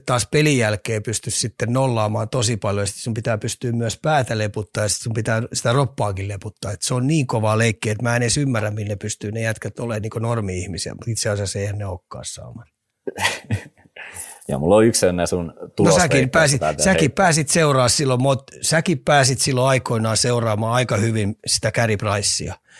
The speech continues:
Speaker 1: Niin eihän se normiäijä ollut. Häh?
Speaker 2: Se ihan, ihan ufo-mies hänkin, tota, et
Speaker 1: Niinpä.
Speaker 2: niin kuin moni muukin noista hui-, huippumalareista.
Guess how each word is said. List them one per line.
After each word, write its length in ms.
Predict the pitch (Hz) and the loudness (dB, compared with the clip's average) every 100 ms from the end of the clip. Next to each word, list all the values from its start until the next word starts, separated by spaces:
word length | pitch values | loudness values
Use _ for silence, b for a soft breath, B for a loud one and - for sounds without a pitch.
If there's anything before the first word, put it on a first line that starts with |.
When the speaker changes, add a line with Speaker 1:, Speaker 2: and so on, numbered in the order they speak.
| B - | B 0
Speaker 1:
Niin 80 | 135 | 4
eihän 140 | 151 | 4
se 100 | 143 | 4
normiäijä 680 | 123 117 107 104 69 69 69 | 2 2 0 -4 -6 -6 -8
ollut. 280 | 69 - _ _ _ | -8 -12 _ _ _
Häh? 220 | 101 - - _ _ _ _ _ _ | -2 -2 -4 _ _ _ _ _ _
Speaker 2:
Se 240 | - 78 76 | -8 -4 -2
ihan, 260 | 85 95 - | 2 2 2
ihan 200 | 92 95 | 2 4
ufo-mies 640 | 82 78 - 76 71 - b b b | 2 0 -4 -4 -8 -10 b b b
hänkin, 400 | 85 78 69 71 | -4 -2 -2 -8
tota, 320 | 71 69 - 73 | -6 -8 -6 -2
et 60 | |
Speaker 1:
Niinpä. 340 | 113 113 92 101 | 0 0 0 2
Speaker 2:
niin 100 | 101 | 4
kuin 100 | 131 | 4
moni 220 | 113 104 | 4 4
muukin 320 | 101 85 85 | 2 0 -2
noista 240 | 82 80 | -2 -2
hui-, 240 | 92 87 101 | 0 0 2
huippumalareista. 840 | 87 - 82 80 76 80 78 | -2 -2 -6 -2 -2 -2 -8